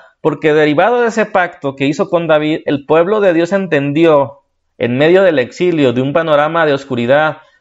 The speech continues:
cuando su pueblo, su templo había sido destruido, entendió que Dios los libraría a través de un hijo de David, es decir, de un rey de la dinastía de David o de la familia de David.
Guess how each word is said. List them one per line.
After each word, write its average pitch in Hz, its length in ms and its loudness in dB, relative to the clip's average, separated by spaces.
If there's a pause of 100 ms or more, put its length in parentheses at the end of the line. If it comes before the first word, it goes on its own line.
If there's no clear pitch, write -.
(140)
cuando 113 240 -4
su 113 160 -10
pueblo, 160 640 0
su 117 180 -10
templo 151 340 0
había 135 140 2
sido 151 220 0
destruido, 156 340 0
entendió 156 800 0 (320)
que 156 460 0
Dios 175 380 0
los 196 200 0
libraría 175 920 0
a 143 140 -2
través 151 600 0
de 135 160 0
un 180 240 0
hijo 220 200 -2
de 135 100 4
David, 165 320 0 (600)
es - 100 -8
decir, 160 360 0
de 131 120 -2
un 160 120 0
rey 165 420 0 (380)
de 117 160 -2
la 120 400 0
dinastía 135 720 -2
de 135 100 0
David 127 360 0
o 127 100 2
de 131 100 2
la 123 200 0
familia 123 580 -2
de 107 100 -2
David. 127 380 -4